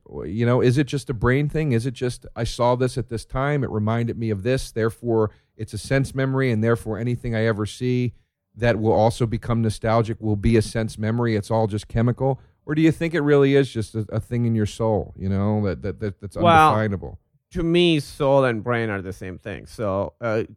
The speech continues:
Speaker 2: you know, I mean, your soul is just a combination of different chemicals in your head. I don't mean this to be in an unromantic way. I, I really do think that people are a collection of these weird things. I mean, we don't know how the brain works. Like, the fact that I fucking knew Snout Spout's name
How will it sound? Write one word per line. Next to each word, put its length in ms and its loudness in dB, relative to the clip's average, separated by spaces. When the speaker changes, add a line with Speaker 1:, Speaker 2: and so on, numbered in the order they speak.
Speaker 2:
you 120 -4
know, 320 0
I 60 -10
mean, 300 -4
your 160 -8
soul 380 2
is 120 0
just 300 -8
a 240 -2
combination 600 0
of 100 0
different 260 -4
chemicals 440 -4
in 100 -4
your 140 -2
head. 140 2
I 100 4
don't 160 2
mean 160 0
this 160 -2
to 100 -12
be 100 -8
in 60 -2
an 160 -4
unromantic 760 -4
way. 280 -4
I, 180 -2
I 120 -8
really 260 -2
do 300 -2
think 460 -6
that 260 -8
people 400 -6
are 340 2
a 80 -4
collection 480 -6
of 100 -2
these 220 -4
weird 220 0
things. 160 -2
I 40 2
mean, 140 2
we 100 0
don't 120 4
know 80 2
how 60 2
the 100 -2
brain 320 -2
works. 220 -6
Like, 100 -14
the 80 -12
fact 300 -4
that 100 -6
I 60 -4
fucking 380 -8
knew 120 -2
Snout 360 -2
Spout's 400 -6
name 300 -4